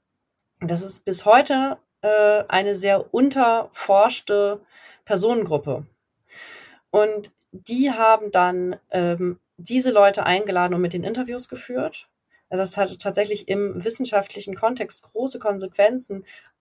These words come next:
Äh, Menschen haben zu ihm Kontakt abgebrochen, weil sie davon ausgegangen sind, wenn, ähm, wenn er mit den Menschen spricht, die Hitler folgten,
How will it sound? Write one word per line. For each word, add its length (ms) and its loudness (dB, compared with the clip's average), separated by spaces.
Äh, 280 2
Menschen 420 -2
haben 160 -2
zu 120 -12
ihm 120 -6
Kontakt 460 -8
abgebrochen, 520 -4
weil 100 -2
sie 60 -6
davon 220 -4
ausgegangen 580 0
sind, 380 -6
wenn, 500 2
ähm, 760 -6
wenn 260 0
er 280 4
mit 200 -4
den 140 0
Menschen 300 -2
spricht, 460 -10
die 80 -10
Hitler 220 -4
folgten, 640 0